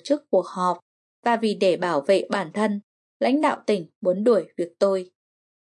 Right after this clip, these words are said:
Nhưng chủ tịch lại nói tốt về tôi, nói rằng tôi làm việc rất xuất sắc, nhưng vấn đề phức tạp chỉ mình tôi mới có thể giải quyết và họ không thể làm gì nếu thiếu tôi. Cuối cùng lãnh đạo tỉnh thay đổi ý kiến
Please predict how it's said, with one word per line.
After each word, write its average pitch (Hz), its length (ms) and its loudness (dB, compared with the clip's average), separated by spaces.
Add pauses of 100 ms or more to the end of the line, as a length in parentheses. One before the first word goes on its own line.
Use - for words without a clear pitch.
(200)
Nhưng 277 200 4
chủ 185 220 2
tịch 175 260 0
lại 196 260 -4
nói 190 140 -2
tốt 311 280 0 (100)
về 170 240 0
tôi, 196 320 2 (400)
nói 214 160 0
rằng 220 400 -2
tôi 226 100 2
làm 185 260 -2
việc 180 200 0 (160)
rất 285 140 2
xuất 294 220 -6
sắc, 302 320 -2 (420)
nhưng 240 180 2
vấn 254 200 2
đề 208 280 2
phức 320 200 -2
tạp 185 340 -2
chỉ 220 160 0
mình 196 300 -2
tôi 233 200 0
mới 220 220 -2
có 208 220 -4
thể 214 220 2
giải 175 240 -4 (100)
quyết 294 220 2 (360)
và 247 100 0
họ 233 220 0
không 302 300 -2
thể 233 180 2
làm 180 260 -2
gì 180 380 -4 (160)
nếu 180 260 0
thiếu 190 260 4
tôi. 214 320 0 (720)
Cuối 202 200 4
cùng 208 220 4
lãnh 214 260 -2
đạo 262 280 0
tỉnh 190 280 -2
thay 202 180 -2
đổi 190 260 2
ý - 260 -4
kiến 202 360 0